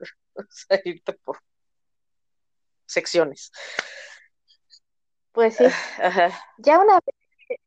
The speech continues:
Speaker 2: que Daniel terminó de cortarle las piernas,
Speaker 1: Ay.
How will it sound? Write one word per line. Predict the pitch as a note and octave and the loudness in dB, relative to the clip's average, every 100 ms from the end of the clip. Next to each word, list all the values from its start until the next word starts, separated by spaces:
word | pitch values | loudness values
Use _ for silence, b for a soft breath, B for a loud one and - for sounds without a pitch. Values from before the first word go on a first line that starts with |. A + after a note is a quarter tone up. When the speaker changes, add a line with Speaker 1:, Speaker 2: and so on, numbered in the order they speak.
| _ | _
Speaker 2:
que | A3 | 0
Daniel | G#3 G#3+ A3+ B3+ | 2 2 2 0
terminó | D4+ C#4 G#3 G3+ G#3+ | -2 -2 -2 -2 2
de | A#3+ G#3+ F3 | 2 2 -2
cortarle | - F#3+ - G3+ A3 B3 | -8 -10 -4 -2 2 4
las | G#3 - - | 2 -2 -12
piernas, | A3 G#3+ G3+ G#3+ - | -2 -2 0 -4 -4
Speaker 1:
Ay. | B | B